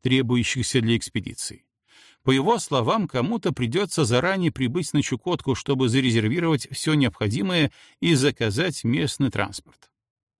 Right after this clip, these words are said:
Имея опыт работы в этой местности, он вызвался поехать сам. В конце концов, вопреки всему, что предсказывали скептики, нам удалось собрать команду экспертов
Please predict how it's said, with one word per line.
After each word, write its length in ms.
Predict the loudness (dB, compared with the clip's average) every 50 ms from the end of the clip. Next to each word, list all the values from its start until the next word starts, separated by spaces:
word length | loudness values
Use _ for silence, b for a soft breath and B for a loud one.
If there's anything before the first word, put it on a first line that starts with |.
| _ _ _ _ _
Имея 480 | 2 2 4 4 4 4 4 2 0 -2 -2
опыт 340 | -2 -2 -2 -2 -4 -2 0
работы 440 | 0 0 2 0 -2 0 0 0
в 60 | 2 2
этой 220 | 0 0 0 0
местности, 640 | 0 -2 -4 -4 -2 -2 -2 -2 0 0 0 0 0 b b b b b
он 240 | 0 2 2 2
вызвался 600 | 2 0 0 0 2 0 0 0 0 -2 -2 -2
поехать 460 | 0 2 2 2 2 0 -2 -4 -10 -10
сам. 300 | -10 -12 -12 -14 -18 _ _ _ _ _ _ _ _ _ _ _ _ _ _ _ _ _ _ _ _ _ _ _ _ _ _
В 80 | _ -4
конце 460 | 2 2 4 4 2 0 0 0 0
концов, 720 | 0 0 0 0 0 -2 -4 -2 0 0 -2 -2 -6 -20 b b b b b b b
вопреки 640 | 0 0 0 0 0 0 -2 -2 0 -2 -2 -2
всему, 440 | -2 -4 -4 -2 0 0 0 0 0
что 200 | -2 0 -2 -2
предсказывали 640 | -2 -2 -2 -4 -4 -2 -2 0 0 0 2 0 0
скептики, 760 | 0 -2 -4 -4 -2 -4 -4 -4 -6 -6 -2 0 0 0 0 b b b b b
нам 320 | 0 2 2 2 0 -2 -2
удалось 480 | -2 0 2 2 2 2 2 0 -2
собрать 400 | -2 -2 -2 0 0 0 -2 -2
команду 460 | -4 -2 0 0 2 0 0 0 0
экспертов 600 | -2 -2 -6 -6 -4 -4 -4 -2 0 -2 -2 -2